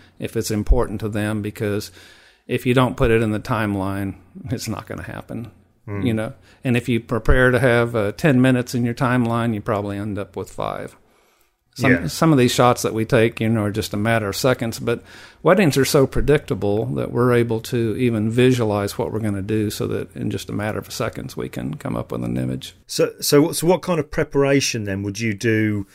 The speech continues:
Speaker 2: apart from seeing the bride and groom prior to the wedding, I would guess at least once or twice at
Speaker 1: Mm-hmm.
Speaker 2: least? What do you do about preparation for the venue? What, what, what kind of works for you?
Speaker 1: Well,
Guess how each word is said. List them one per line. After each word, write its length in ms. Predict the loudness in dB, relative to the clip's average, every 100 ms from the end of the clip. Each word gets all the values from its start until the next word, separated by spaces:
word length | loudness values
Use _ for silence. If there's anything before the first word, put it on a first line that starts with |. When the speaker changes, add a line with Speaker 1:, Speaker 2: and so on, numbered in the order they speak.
| -18 -10
Speaker 2:
apart 320 | 0 0 0
from 180 | -2 -6
seeing 400 | -2 0 2 0
the 80 | -2
bride 300 | -4 -2 -2
and 120 | -4
groom 280 | -4 -4 -4
prior 420 | -6 -4 -4 -4
to 160 | -8 -8
the 80 | -2
wedding, 540 | 0 0 -2 -6 -12
I 100 | -8
would 140 | -6 -4
guess 220 | -4 -6
at 80 | -6
least 280 | -6 -6 -4
once 260 | -4 -4
or 80 | -10
twice 480 | -10 -6 -4 -4 -6
at 80 | -2
Speaker 1:
Mm-hmm. 260 | 2 4
Speaker 2:
least? 280 | 4 2 -4 -10 -20 -20 -20 _
What 220 | 0 2 4
do 40 |
you 140 | 2
do 180 | 2 2
about 320 | 2 0 -6
preparation 680 | -4 -4 -2 -2 -2 -2 -8
for 100 | -8
the 100 | -6 -4
venue? 500 | -4 -4 -6 -8 -12 -12
What, 180 | -12 -8
what, 200 | -8 -4
what 200 | -6 -4
kind 160 | -4
of 100 | 0
works 320 | 4 4 2
for 100 | -6
you? 280 | -2 0 -2 -6 -2
Speaker 1:
Well, 480 | 4 8 6 4